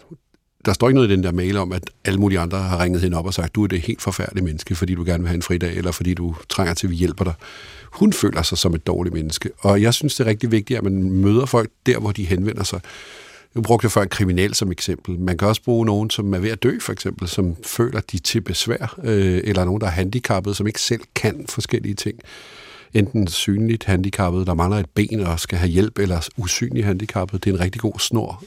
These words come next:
øh, den med solsikkerne. Øhm, fordi man pludselig kan se, at, øh, her kommer Bent. Han ligner en helt almindelig mand i en habit og ser helt standard ud,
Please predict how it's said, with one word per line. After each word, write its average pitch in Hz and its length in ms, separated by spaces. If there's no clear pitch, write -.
øh, 101 280
den 95 160
med 98 200
solsikkerne. 107 580
Øhm, 92 520
fordi 104 140
man 95 140
pludselig 110 240
kan 104 100
se, - 340
at, 98 220
øh, 92 180
her 113 140
kommer 95 220
Bent. - 320
Han 104 160
ligner 117 180
en 95 60
helt 98 140
almindelig 95 300
mand 87 220
i - 60
en 90 80
habit 85 380
og 95 140
ser - 160
helt - 160
standard 92 420
ud, 92 100